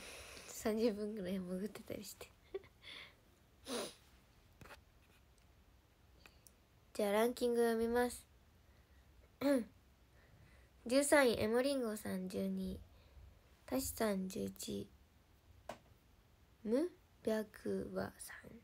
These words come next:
八位、グリーンリバーさん、七位。ん？十位だ。九位、豚バラパラダイスさん、八位。マシューさん、七位。エリオールさん、六位。赤花のソルティさん、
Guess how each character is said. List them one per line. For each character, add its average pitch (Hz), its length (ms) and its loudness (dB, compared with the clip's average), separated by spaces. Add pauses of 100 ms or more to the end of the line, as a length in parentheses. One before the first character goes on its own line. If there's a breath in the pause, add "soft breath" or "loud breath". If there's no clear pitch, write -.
(1600 loud breath)
八 214 480 0
位、 190 40 -4
グ 202 100 2
リ 240 120 2
ー 247 40 -2
ン 254 40 -2
リ 262 100 2
バ 254 180 6
ー - 20 4
さ 226 160 -2
ん、 202 60 -4
七 202 260 -2
位。 196 140 -2
ん？ - 80 -8 (1200)
十 269 220 6
位 202 160 4
だ。 - 100 -10 (1600 soft breath)
九 254 200 2
位、 214 120 8
豚 202 240 4
バ 262 100 6
ラ 262 100 6
パ 262 120 4
ラ 254 100 4
ダ 233 100 2
イ 220 80 2
ス - 80 -10
さ 196 140 -2
ん、 196 60 -4
八 202 360 -6
位。 196 40 0
マ 214 160 -2
シ 262 120 -2
ュ 233 80 4
ー 226 40 -2
さ 208 180 0
ん、 190 60 -4 (140)
七 196 80 -2
位。 190 200 -4 (440 loud breath)
エ - 80 -4
リ 208 140 2
オ 196 60 0
ー - 20 0
ル 196 100 -2
さ 247 200 2
ん、 226 100 -2
六 196 200 -6
位。 196 80 -2
赤 196 220 -6
花 214 140 -4
の 214 100 -6
ソ 220 140 -8
ル 214 80 -8
テ 208 120 -12
ィ - 20 -8
さ 247 140 2
ん、 - 40 -4